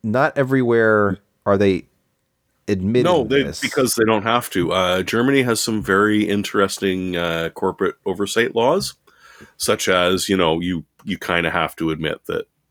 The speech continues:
Speaker 2: if people are literally going out buying your authentic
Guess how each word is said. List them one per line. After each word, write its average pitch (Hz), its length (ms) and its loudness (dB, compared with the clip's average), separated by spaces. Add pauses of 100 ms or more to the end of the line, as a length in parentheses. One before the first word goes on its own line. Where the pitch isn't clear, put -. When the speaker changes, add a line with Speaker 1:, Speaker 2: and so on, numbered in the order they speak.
(220)
Speaker 2:
if - 220 2
people 120 320 -2
are 120 140 0
literally 123 340 0
going 123 320 0
out 101 260 0
buying 98 460 0
your 92 480 -2
authentic 120 640 -2